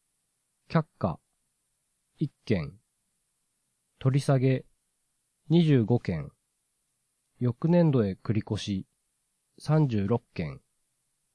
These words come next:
合計、六百九件。以上です。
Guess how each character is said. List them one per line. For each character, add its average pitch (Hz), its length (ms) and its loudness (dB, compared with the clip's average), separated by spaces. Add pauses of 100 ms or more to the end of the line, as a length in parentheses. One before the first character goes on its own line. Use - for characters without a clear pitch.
(420)
合 127 260 0
計、 127 440 0 (500)
六 113 200 -4 (100)
百 - 300 -2
九 156 180 2
件。 - 320 -10 (960)
以 160 140 0
上 139 180 4
で 80 160 -6
す。 - 260 -16